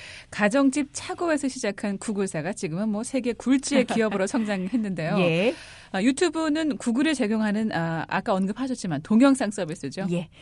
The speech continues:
Speaker 2: 이천육 년 구글이 유튜브사를 사들였습니다. 이 수잔 워치츠키 씨가 이천십사 년부터 이 유튜브의 최고 경영자 씨이오 직에 올랐고요.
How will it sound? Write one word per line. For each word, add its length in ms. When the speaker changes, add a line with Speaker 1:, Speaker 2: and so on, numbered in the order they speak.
Speaker 2:
이천육 440
년 320
구글이 580
유튜브사를 920
사들였습니다. 920
이 120
수잔 380
워치츠키 840
씨가 560
이천십사 600
년부터 600
이 300
유튜브의 500
최고 380
경영자 540
씨이오 440
직에 240
올랐고요. 600